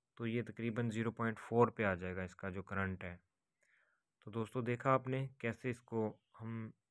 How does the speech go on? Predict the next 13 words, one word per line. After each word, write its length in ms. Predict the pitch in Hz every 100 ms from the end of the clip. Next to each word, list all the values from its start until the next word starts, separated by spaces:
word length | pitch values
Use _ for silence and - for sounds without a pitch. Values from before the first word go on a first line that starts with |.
| _ _ _ _ _ -
इसके 220 | - 123
करंट 300 | 107 117 110
को 120 | - 104
कम 180 | 113 107
कर 140 | 107
सकते 340 | 98 98 - 110
हैं, 220 | 110 147 _ _
ये 140 | 104 104
बहुत 300 | 107 110 117
ही 60 | 120
आसान 320 | 107 113 110
फार्मूला 480 | - 110 107 107 104
है। 200 | 107 139